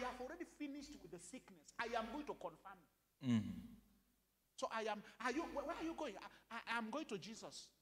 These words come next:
Speaker 1: Where I'm going to be, I'm going to collect my healing." The Bible says she touched him, she was healed. But she had already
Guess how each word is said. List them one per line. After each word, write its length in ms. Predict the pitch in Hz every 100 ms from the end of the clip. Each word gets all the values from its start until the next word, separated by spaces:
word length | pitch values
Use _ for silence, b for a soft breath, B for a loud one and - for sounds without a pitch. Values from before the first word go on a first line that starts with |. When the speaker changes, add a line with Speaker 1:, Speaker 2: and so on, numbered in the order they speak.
| _
Speaker 1:
Where 160 | 208 302 -
I'm 140 | 254
going 120 | 330 330
to 100 | 240
be, 180 | 240 180 - - -
I'm 280 | 240 240 214
going 180 | 330 -
to 120 | 208 -
collect 720 | 208 202 233 320 - - - - -
my 80 | 151 147
healing." 240 | 170 - _ _ _ _ _ _ _ _ -
The 60 |
Bible 260 | 139 226 269
says 120 | 196
she 200 | - 156 - -
touched 320 | 254 285 - -
him, 240 | 202 202 196 _ _ _ -
she 320 | - - 156
was 480 | 135 - _ _ _ -
healed. 300 | 294 170 127 - b b b
But 100 | 285
she 180 | - -
had 140 | 277 262
already 320 | 254 294 320